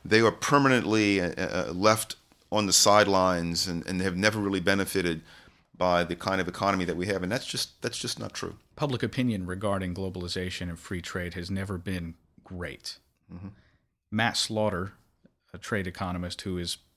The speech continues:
Speaker 2: pro-globalization
Speaker 1: He's a very good economist, yes.
Speaker 2: and has argued for something of a new deal for globalization, that is to keep things moving apace, that is
Speaker 1: Mm-hmm.
Speaker 2: to keep things from, <coughs> from slowing down and stopping. We should take some of the benefits of globalization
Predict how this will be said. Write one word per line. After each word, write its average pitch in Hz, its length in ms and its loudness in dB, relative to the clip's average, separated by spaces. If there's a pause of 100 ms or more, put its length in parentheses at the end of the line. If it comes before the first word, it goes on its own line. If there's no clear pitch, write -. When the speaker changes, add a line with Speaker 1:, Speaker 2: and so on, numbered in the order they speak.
(460)
Speaker 2:
pro-globalization 90 1080 0
Speaker 1:
He's 101 100 -10
a - 20 -8
very 107 180 2
good 113 100 -4
economist, 107 440 -10
yes. 117 100 -4
Speaker 2:
and 104 380 -2
has 107 220 -4
argued 104 440 -2
for 95 300 -4
something 101 320 -4
of 92 100 -4
a 90 60 -4
new 92 280 -2
deal 92 320 -4
for 87 140 -10
globalization, 82 680 -6
that 90 140 -4
is 85 140 -4
to 90 440 -6
keep 165 260 -6
things 127 320 -2
moving 104 340 -2
apace, 85 540 -6
that 92 160 -4
is 90 140 -4
Speaker 1:
Mm-hmm. 92 160 -6
Speaker 2:
to 85 100 -14
keep - 180 -6
things 151 240 2
from, 92 220 -4
<coughs> - 0 -
from - 560 -6
slowing 117 420 2
down 98 300 0
and 87 140 -2
stopping. 92 500 -2 (400)
We 110 220 -2
should 95 500 -2 (1000)
take 113 280 -2
some 107 200 2
of 92 120 -4
the 101 80 -4
benefits 101 500 -2
of 92 100 -4
globalization 90 920 -6